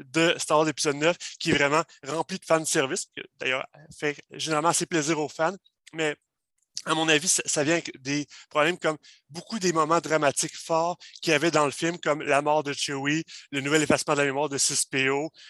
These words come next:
le sacrifice de, de Leia, sont quand même généralement souvent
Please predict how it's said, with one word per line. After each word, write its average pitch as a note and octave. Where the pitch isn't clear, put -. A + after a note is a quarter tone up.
le D3+
sacrifice D3+
de, D#3
de C#3
Leia, C#3
sont D#3+
quand D#3
même F3+
généralement D3+
souvent D#3